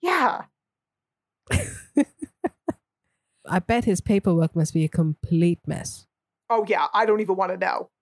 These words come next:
Speaker 1: Just
Speaker 2: <laughs>
Speaker 1: mountains and miles of red tape.
Speaker 2: Let's just say if he needs to go to the bank and he needs to open an account, the vibranium arm will help carrying all those files.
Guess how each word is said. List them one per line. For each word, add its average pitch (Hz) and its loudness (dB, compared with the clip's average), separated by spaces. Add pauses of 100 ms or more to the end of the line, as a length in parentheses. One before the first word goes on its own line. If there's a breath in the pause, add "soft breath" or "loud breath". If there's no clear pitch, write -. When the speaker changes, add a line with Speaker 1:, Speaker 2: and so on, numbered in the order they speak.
(180)
Speaker 1:
Just 226 2 (160)
Speaker 2:
<laughs> 202 0
Speaker 1:
mountains 208 0
and 214 -10
miles 208 0
of 175 -10
red 175 -4
tape. 180 -4 (720)
Speaker 2:
Let's 214 0
just - 0
say 196 2
if 180 0
he 214 2
needs 226 -2
to - -2
go 185 2
to 180 2
the 165 -2
bank 160 0
and 170 2
he 175 4
needs 170 0
to - -6
open 170 2
an 160 2
account, 175 0 (760 soft breath)
the 175 2
vibranium 180 2
arm 160 2
will 156 4
help 160 0
carrying 156 2
all 156 2
those 151 0
files. - -4